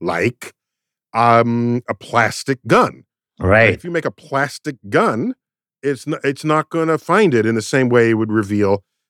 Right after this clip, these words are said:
Speaker 1: a, a, um,
Speaker 2: A regular metal
Speaker 1: a metal
Speaker 2: gun.
Speaker 1: gun. So,
Speaker 2: Big
Speaker 1: here's
Speaker 2: time,
Speaker 1: what
Speaker 2: big
Speaker 1: you
Speaker 2: time
Speaker 1: can do now.
Speaker 2: controversy on that too, about
Speaker 1: Yeah,
Speaker 2: printable
Speaker 1: uh,
Speaker 2: guns.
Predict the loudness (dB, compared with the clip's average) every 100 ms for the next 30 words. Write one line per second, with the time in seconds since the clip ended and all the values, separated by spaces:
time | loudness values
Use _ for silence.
0 | -6 0 2 2 2 0 -4 _ -4 0
1 | 4 4 2 0 -4 -6 0 0 4 2
2 | 4 4 4 4 4 2 2 2 2 -2
3 | -12 -20 _ _ -2 0 2 0 0 0
4 | 2 2 0 0 0 0 2 2 2 0
5 | -2 -4 -4 0 2 2 2 2 2 2
6 | 2 2 2 -4 _ -4 0 2 2 2
7 | 2 2 2 2 2 -4 -10 -16